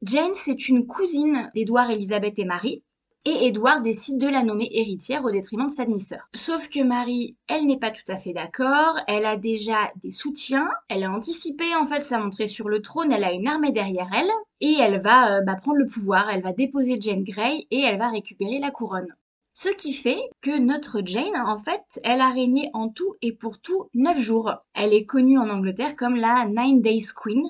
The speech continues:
donc la reine des neuf jours. Elle se fait emprisonner par Marie qui envisage d'abord de l'épargner,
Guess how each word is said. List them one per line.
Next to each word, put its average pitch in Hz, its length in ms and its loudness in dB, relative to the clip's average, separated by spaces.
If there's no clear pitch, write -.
donc 196 240 -8
la 185 100 0
reine 247 260 0
des 240 120 4
neuf 190 200 0
jours. 220 360 -4
Elle 240 140 0
se 262 160 -2
fait 262 200 -8
emprisonner 262 600 2
par 233 220 0
Marie 226 480 0
qui - 180 -6
envisage 202 340 -4
d'abord 220 360 2
de 208 120 0
l'épargner, 220 840 2